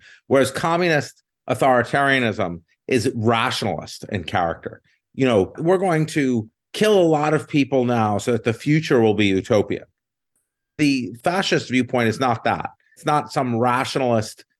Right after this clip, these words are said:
calculation about the future. They, of course, use technology,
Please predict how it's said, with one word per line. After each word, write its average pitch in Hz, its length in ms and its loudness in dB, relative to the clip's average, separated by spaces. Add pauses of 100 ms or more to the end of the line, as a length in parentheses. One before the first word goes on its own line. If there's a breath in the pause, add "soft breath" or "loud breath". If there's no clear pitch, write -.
(220)
calculation 107 1000 0 (340)
about 117 340 0
the 110 100 0
future. - 500 -2 (300)
They, 110 300 2
of 110 120 -10
course, 110 320 0
use 107 220 0
technology, 120 960 0